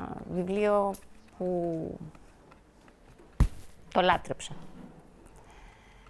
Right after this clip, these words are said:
Ένα βιβλίο που παρόλο που ξεκινάει από ένα θάνατο και τελειώνει με ένα θάνατο,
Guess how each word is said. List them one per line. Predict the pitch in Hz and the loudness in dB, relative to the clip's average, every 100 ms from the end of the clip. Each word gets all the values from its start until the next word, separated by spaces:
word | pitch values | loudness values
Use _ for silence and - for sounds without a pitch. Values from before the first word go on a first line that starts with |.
| - - - - - - - - - - | -20 -20 -18 -18 -18 -18 -18 -18 -18 -4
Ένα | - 247 | 2 4
βιβλίο | 233 254 311 | 4 2 2
που | |
παρόλο | - 214 269 | 4 6 4
που | 254 | 0
ξεκινάει | - 208 190 196 220 220 185 | -2 0 2 2 4 2 2
από | 170 185 | 2 2
ένα | 190 180 | 2 2
θάνατο | 196 180 143 139 | 2 2 0 -2
και | - 160 | -2 2
τελειώνει | 165 165 240 202 | 4 6 6 4
με | 151 | 2
ένα | 151 143 | 0 -2
θάνατο, | 143 139 131 - | -2 -4 -4 -4